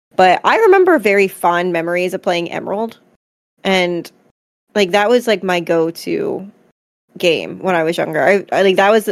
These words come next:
probably the Pokemon game I've played the most out of any Pokemon game, next to Pokemon Cafe Remix.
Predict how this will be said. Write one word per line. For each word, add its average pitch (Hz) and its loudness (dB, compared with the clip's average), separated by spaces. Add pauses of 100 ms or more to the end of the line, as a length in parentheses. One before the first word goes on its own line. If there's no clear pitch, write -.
probably 208 2
the - -4
Pokemon 180 -2
game 165 -4
I've 151 -4
played 165 -4
the 170 -4
most 165 -4
out 165 -2
of 165 -6
any 170 -4
Pokemon 160 -4
game, 160 -2
next 190 -2
to 190 -2
Pokemon 175 0
Cafe 165 -2
Remix. 165 -4